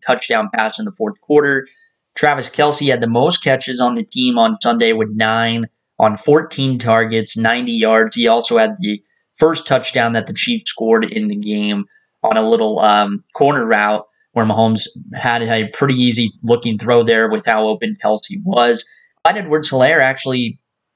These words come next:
had just as much yardage as a receiver in this game than he did ru-, as a runner,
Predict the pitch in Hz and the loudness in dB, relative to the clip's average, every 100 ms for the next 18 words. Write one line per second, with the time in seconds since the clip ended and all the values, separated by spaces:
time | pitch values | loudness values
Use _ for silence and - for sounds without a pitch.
0 | _ _ - - 135 123 117 131 147 143 | _ _ -16 -6 0 2 2 0 0 -4
1 | 110 127 127 120 113 123 123 110 113 120 | 0 0 0 0 2 2 0 -4 -2 -2
2 | 113 110 107 - 156 175 127 113 104 - | -2 -4 -4 -2 0 2 2 0 -2 -2
3 | 110 110 110 110 113 107 110 110 110 113 | -2 0 0 0 0 0 2 2 2 -2
4 | 110 107 110 117 | -2 0 0 0